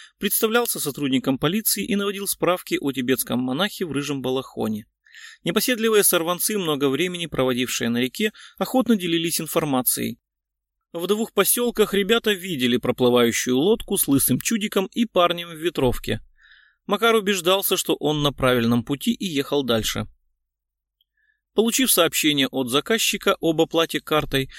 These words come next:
Макар решил проявить оперативную смекалку. Он позвонил по указанному в платеже номеру телефона. "Здравствуйте, Максим Васильевич. Меня друзья просили позвонить, у них телефон разрядился, вы деньги получили?" И он назвал точную сумму перевода.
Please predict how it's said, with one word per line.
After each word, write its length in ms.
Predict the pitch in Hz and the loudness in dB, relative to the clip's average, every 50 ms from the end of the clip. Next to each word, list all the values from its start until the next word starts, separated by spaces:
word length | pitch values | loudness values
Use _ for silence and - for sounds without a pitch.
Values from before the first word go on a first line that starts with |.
| - - _ | -20 -12 _
Макар 340 | 214 214 - - 247 240 233 | -4 -2 2 2 2 2 2
решил 340 | 214 185 - - 214 208 - | 2 0 0 0 -2 -4 -2
проявить 400 | - 165 165 160 160 170 165 165 | 0 0 2 2 2 0 -2 -2
оперативную 580 | 151 147 143 135 127 - 143 135 143 143 143 | -2 0 0 0 0 0 -2 -4 -2 -4 -4
смекалку. 680 | - - 143 143 - - 120 113 107 - - 113 104 - _ _ _ _ _ _ | -4 -4 -6 -6 -4 -2 -2 -2 -2 -4 -8 -10 -10 -12 _ _ _ _ _ _
Он 180 | - 202 226 220 | 2 2 2 4
позвонил 440 | - 202 170 180 185 185 185 180 - | 2 2 0 0 0 -2 -2 -2 -2
по 80 | - | 0
указанному 640 | 147 143 127 - 143 139 123 135 131 127 120 123 117 | 0 0 2 2 2 2 2 2 2 4 4 2 2
в 40 | - | 0
платеже 380 | - 123 113 120 117 110 123 120 | -2 -4 -2 -2 -4 -2 -2 0
номеру 300 | 123 127 131 135 139 151 | 0 0 0 -2 -2 -4
телефона. 640 | - - 190 208 202 - 247 196 147 113 101 - _ _ _ _ _ _ _ | -4 -4 -6 -6 -4 -2 0 2 2 0 -2 -4 _ _ _ _ _ _ _
"Здравствуйте, 640 | - 120 110 101 104 143 185 208 - - 208 - - 190 | -10 -10 -8 -2 0 2 2 2 0 -2 -4 -4 -4 -4
Максим 260 | - - - 196 185 | -2 -2 -2 0 0
Васильевич. 560 | 180 175 - 185 180 180 180 175 - - - _ _ _ _ _ _ _ _ _ _ _ _ - | 0 0 -2 -2 -4 -6 -6 -6 -8 -10 -12 _ _ _ _ _ _ _ _ _ _ _ _ -6
Меня 420 | 143 170 202 208 208 202 190 - - _ - | -2 0 2 2 2 0 -2 -4 -8 _ -10
друзья 480 | 147 156 190 190 190 226 226 175 123 113 - | -4 -2 -2 2 4 4 4 4 4 2 -2
просили 360 | - 165 175 - - 175 160 | -2 0 0 2 4 4 4
позвонить, 480 | 147 165 156 156 165 165 151 123 - - - | 4 2 0 -2 0 0 0 0 0 -2 -6
у 100 | - 165 | -6 -4
них 120 | 180 185 | -4 -2
телефон 380 | - - 196 190 - 220 202 170 | 0 0 -2 2 4 4 6 6
разрядился, 580 | 156 139 147 160 147 151 151 135 - - - | 4 2 0 0 2 2 2 4 2 2 0
вы 200 | - 139 202 196 | 0 0 0 0
деньги 300 | 147 147 190 190 185 175 | 0 0 -2 -2 -2 -4
получили?" 540 | 160 - 175 180 180 - - 220 185 139 110 - _ _ _ _ _ _ _ _ _ _ _ - | -4 -2 -2 -2 0 0 0 0 0 0 -2 -4 _ _ _ _ _ _ _ _ _ _ _ -2
И 100 | 160 170 | 0 2
он 180 | 196 214 208 | 2 2 0
назвал 400 | 190 180 156 139 151 175 185 170 | 0 0 0 2 4 2 2 2
точную 400 | - - 143 143 - - 151 151 147 | 0 0 -2 0 0 -2 -4 -4 -4
сумму 360 | - - 123 123 127 127 123 | -4 -2 0 0 2 0 0
перевода. 560 | - 127 117 127 117 110 113 104 110 110 | -2 -2 -2 0 0 0 0 -2 -2 -6